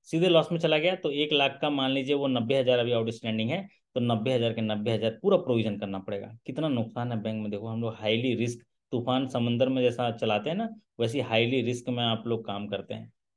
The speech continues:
किसी व्यक्ति को पैसा दे रहे हैं, अगर वो पैस-, व्यक्ति नाइंटी डेज से ज़्यादा ओवरड्यू हो गया, इरेगुलर हो गया, तो सीधे एनपीए हो जाएगा। एनपीए हो जाने का मतलब ये है, अगर उसके पास सिक्योरिटी नहीं है तो सीधा लॉस एसेट हो जाएगा।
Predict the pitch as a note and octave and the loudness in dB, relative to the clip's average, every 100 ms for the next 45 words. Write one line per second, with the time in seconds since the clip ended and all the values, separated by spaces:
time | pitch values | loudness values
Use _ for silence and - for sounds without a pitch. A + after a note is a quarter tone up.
0 | _ B2 A#2+ A#2 A#2+ - C#3 C3 A#2+ G#2+ | _ -6 -2 0 0 -4 -8 -4 0 0
1 | C3 A#2 A2 G#2 G2+ G2 C3+ F#3 - _ | 0 2 0 0 -4 -6 -6 -6 -12 _
2 | _ - A#2+ B2+ B2 A#2+ A2+ A2+ A2 A2 | _ 0 4 4 4 0 -2 -4 -2 -2
3 | A2+ D3 F3 F3+ - _ _ - - B2+ | -2 -4 -4 -6 -12 _ _ -14 -4 0
4 | C3 B2+ C#3 C3+ C3 - B2+ B2 A#2 C3+ | 0 0 0 0 0 -4 0 2 6 6
5 | A2+ B2 B2+ B2+ B2 B2 A#2+ A2+ A2+ A2 | 8 6 4 0 2 2 2 2 0 0
6 | B2 A#2+ A2 B2 A#2 A#2 A#2+ B2+ A#2 G#2+ | 2 2 0 -2 -2 -6 -2 0 0 0
7 | B2+ A#2+ G#2+ G2 G2+ G#2 A2+ A#2 C3+ C3 | 0 2 2 -2 -4 -4 -2 0 0 0
8 | A#2+ A#2+ A#2 G#2+ G#2+ A#2+ A2 A2+ C3 F3 | 0 -2 -2 -2 -2 -4 0 0 0 0
9 | A2+ B2 A#2+ B2 A#2+ A#2+ A#2+ A#2 A#2 A2 | 2 2 0 -4 -2 -2 -2 -2 -2 0
10 | A2+ A2 B2 F#3 G#3 A#2+ - B2+ A#2+ A2 | 0 0 -2 -4 -6 -10 -6 0 2 4
11 | G#2+ A2 G#2+ G#2 G2+ G2+ G2+ | 4 2 -4 -4 -2 -2 -6